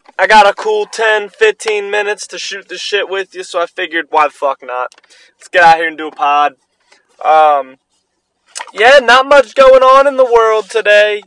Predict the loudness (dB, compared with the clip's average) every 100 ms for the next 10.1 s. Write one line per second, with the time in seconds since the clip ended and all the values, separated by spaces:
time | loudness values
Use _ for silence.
0 | _ -6 -6 -10 _ _ -8 -4 -2 -4
1 | 0 2 2 0 -4 -6 -8 -6 -6 -6
2 | -8 -10 -12 -16 -20 _ _ _ _ _
3 | _ _ _ _ _ _ _ _ _ -20
4 | _ 0 2 2 0 2 4 4 0 -4
5 | 0 2 2 0 -2 -2 -2 -2 -4 -4
6 | 0 4 4 2 -4 -20 -20 _ -4 2
7 | 2 0 0 0 0 -2 -6 -4 0 0
8 | 2 2 2 0 -2 -4 -4 -2 -6 -4
9 | -2 0 -2 -8 -8 -6 -6 -2 -2 -2